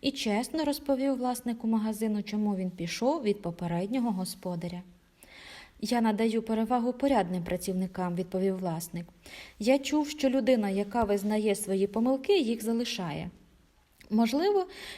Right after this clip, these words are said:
твоя невдача послужить тобі уроком, і ти станеш обережнішим».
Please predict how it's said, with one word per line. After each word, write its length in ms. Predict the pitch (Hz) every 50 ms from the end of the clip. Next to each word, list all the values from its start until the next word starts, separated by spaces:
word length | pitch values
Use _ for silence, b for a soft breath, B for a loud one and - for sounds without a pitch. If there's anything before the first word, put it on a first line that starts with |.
| B -
твоя 300 | - 254 269 311 403 427
невдача 560 | 359 294 240 196 214 254 320 339 - 311 294
послужить 600 | 294 - 392 359 - - 233 226 226 226 277 269
тобі 240 | - 233 202 208 233
уроком, 520 | 240 247 262 277 254 202 185 - 185 180 175 -
і 80 | 196 190
ти 180 | - - 180
станеш 460 | 170 - - 214 240 277 277 277 - -
обережнішим». 800 | - 294 220 202 190 180 175 170 170 175 170 165 - - 175